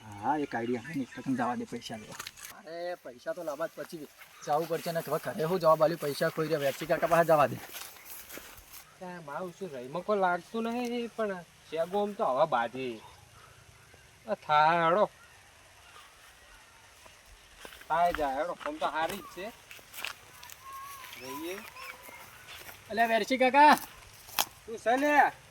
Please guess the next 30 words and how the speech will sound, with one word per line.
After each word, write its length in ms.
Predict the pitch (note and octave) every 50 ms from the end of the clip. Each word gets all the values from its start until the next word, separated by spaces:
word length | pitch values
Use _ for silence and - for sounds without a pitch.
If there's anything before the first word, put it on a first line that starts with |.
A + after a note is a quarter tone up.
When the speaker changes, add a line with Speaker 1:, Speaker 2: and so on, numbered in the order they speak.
| - - -
Speaker 1:
અલ્યા 140 | G3+ B3 B3+
પૈસા 400 | - A#3 A3+ A3+ F#3 B3 B3+ C4
આલો 180 | C4+ D4 D#4+
ને. 80 | E4 - - - - - - - - - - - - - - - - - - - - - - - - -
Speaker 2:
તમ 140 | A3+ A#3+
લે, 120 | A#3+ C4 B3+
તારે 380 | - - F#3+ F#3+ G3+ B3+ C4+
શું 120 | C4 D4+ C#4+
કરવા 300 | - D4 D4 D4+ D4+ D4+
એ 60 | D#4
પૈસા? 440 | - C#4+ C#4+ C4+ A3 D4 D4+ E4 E4 - - - - F3
Speaker 1:
મારા 160 | G3+ A#3+ A#3
કાકે 220 | B3 B3 B3 C4+ A#3+
કીધું 220 | A#3 G#3 C4+ A3+
પૈસા 260 | B3 A#3+ A3 - C4
આલો, 140 | C4+ D4 C#4+
તમને 200 | C#4 C#4 C#4 A3 A3+
પગારના 300 | A3+ G#3+ B3+ B3 C4 B3+
દાડે 180 | B3+ B3+ C4
પાછા 300 | B3 A#3+ A3+ A3 - B3
આલશે, 180 | B3+ B3 - C4
એને 100 | B3+ A#3+
દવાખાને 380 | A3 A3+ B3 B3+ - B3+ B3+ B3
લઈ 120 | B3 B3
જવા 260 | B3 B3+ A#3 A#3 G3+ E3
છે. 120 | C3+ A#2 - - - - - - - F3
Speaker 2:
એને 240 | F3 F#3+ G#3 A#3+ B3+
વળી 240 | B3+ C4+ C#4+ B3+ A3+
શું 120 | C#4+ C4
થયું? 260 | G3+ C4 B3 F3+ -